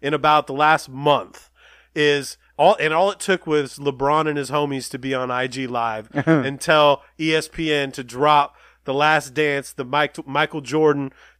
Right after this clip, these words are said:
Speaker 1: ten-part docuseries.
Speaker 2: Well, it's funny 'cause I thought I started that. I mean, I had
Speaker 1: You did
Speaker 2: mentioned,
Speaker 1: say it.
Speaker 2: I had mentioned that two Saturdays ago.
Speaker 1: You, do you think E S P N is listening like
Speaker 2: I
Speaker 1: that?
Speaker 2: mean, I, the E S P N is not currently a Patreon contributor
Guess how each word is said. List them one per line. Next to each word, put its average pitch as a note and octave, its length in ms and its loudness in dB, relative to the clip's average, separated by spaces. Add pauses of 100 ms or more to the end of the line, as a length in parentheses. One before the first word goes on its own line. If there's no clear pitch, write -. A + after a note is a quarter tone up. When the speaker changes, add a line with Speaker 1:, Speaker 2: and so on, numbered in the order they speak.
Speaker 1:
ten-part E3 1000 0
docuseries. D3 840 -2
Speaker 2:
Well, D3 100 4
it's - 120 -6
funny E3+ 180 4
'cause B2+ 140 2
I C3 80 6
thought C#3 200 4
I B2 160 4
started F2+ 460 -2
that. D2 300 -10
I G#2 80 -4
mean, G#2 180 -4
I A2 120 0
had A2+ 160 2
Speaker 1:
You - 80 -2
did B2+ 100 2
Speaker 2:
mentioned, F#3 240 2
Speaker 1:
say D#4 340 2
it. F#3 60 4
Speaker 2:
I C3+ 100 4
had C#3 180 2
mentioned C#3+ 440 -2
that G#2+ 200 0
two C3 160 -4
Saturdays G#2+ 580 2
ago. E2 300 -10
Speaker 1:
You, - 60 -10
do C#3 120 -16
you D3+ 60 -8
think E3+ 180 -8
E E3 80 -4
S E3+ 100 -6
P E3 140 -10
N E3 60 -4
is D3+ 80 -10
listening G#3+ 340 -10
like A#3 180 -10
Speaker 2:
I A#2+ 100 2
Speaker 1:
that? B2 60 -2
Speaker 2:
mean, B2+ 200 -2
I, C3+ 180 2
the C3+ 200 -10
E E3+ 60 4
S E3 100 -2
P D3+ 140 -4
N C#3+ 100 0
is A#2+ 120 -2
not C3 260 0
currently A#2+ 400 -2
a G#2+ 60 -2
Patreon G2 880 -6
contributor G#2 720 -2